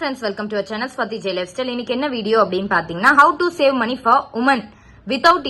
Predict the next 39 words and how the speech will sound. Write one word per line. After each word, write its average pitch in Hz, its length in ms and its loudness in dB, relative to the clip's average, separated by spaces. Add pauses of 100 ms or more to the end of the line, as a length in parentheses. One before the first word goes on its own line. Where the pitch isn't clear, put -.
earning. 208 260 -2 (380)
நம்ம 277 240 2
வீட்ல 381 280 4
இருக்க 269 180 0 (100)
இல்லத்தரசிகளாலையும் 247 880 2
சேமிக்க 226 380 -2
முடியும். 277 260 0
நம்ம 302 220 2
எப்படி 415 280 2
எல்லாம் 294 220 2
சேமிக்கலாம், 233 500 0
நம்ம 220 260 0
சம்பாதிக்காமலே 294 680 4
எப்படி 277 240 -6
நம்ம 226 240 -2
வீட்டை 330 300 0
பார்த்துக்கிட்டே 262 480 2
சேமிக்கலாம் 220 420 0
அப்படின்ற 175 380 -8
விஷயத்த, 294 420 0
ஒரு 262 180 0
சில 285 200 -2
விஷயத்த 233 320 -4
உங்க 208 160 -2
கூட 208 180 -2
ஷேர் 202 240 4
பண்றேன். 180 340 -2 (280)
ஒரு 247 180 4
மணி 359 220 2
சேவிங் 311 260 -2
டிப்ஸ் 277 240 -4
and 247 100 -4
ட்ரிக்ஸா 233 320 0
எடுத்துக்கோங்க. 214 540 -4
இது 294 80 -4 (160)
என்னோட 370 420 6
சேவிங்ஸ் 277 400 0
ஐடியாஸும் 208 540 -4
கூட. 175 100 -4